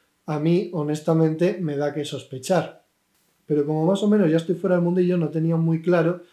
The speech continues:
que mis sospechas fuesen correctas. Entonces, lo que he hecho ha sido documentarme un poco más, he leído a Francis Villatoro,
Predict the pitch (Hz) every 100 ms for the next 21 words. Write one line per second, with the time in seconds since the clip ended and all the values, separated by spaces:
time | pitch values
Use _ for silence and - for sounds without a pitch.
0 | _ 156 151 147 151 - 147 175 165 156
1 | 143 135 123 139 196 214 120 - _ _
2 | _ - 160 165 202 196 214 214 160 160
3 | 160 170 170 190 147 135 135 139 139 170
4 | 170 139 - 156 151 147 143 165 208 208
5 | - - _ - 151 147 160 160 143 143
6 | 151 131 151 151 160 135 143 147 196 202
7 | 196 190 202